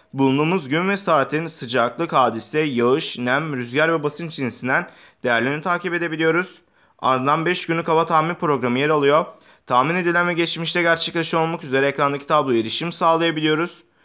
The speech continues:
Bu tablo her gün saat on dörde kadar güncelleme alıyor. Güncel tabloya ve tüm verilere meteoroloji internet sitesinden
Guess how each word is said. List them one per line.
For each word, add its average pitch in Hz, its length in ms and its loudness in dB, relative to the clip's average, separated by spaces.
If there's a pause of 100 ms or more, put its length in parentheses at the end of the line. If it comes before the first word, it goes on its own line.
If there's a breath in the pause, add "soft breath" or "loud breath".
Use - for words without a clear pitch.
(300 soft breath)
Bu 180 120 -2
tablo 160 360 4
her 180 200 4
gün 160 200 -2
saat 160 300 0
on 165 200 0
dörde 143 240 2
kadar 143 300 2
güncelleme 120 640 2
alıyor. 151 300 2 (280 loud breath)
Güncel 160 420 0
tabloya 147 640 2
ve 156 180 -2
tüm 185 220 -4
verilere 131 640 2 (160 loud breath)
meteoroloji 156 600 0
internet 160 380 -2
sitesinden 139 540 -4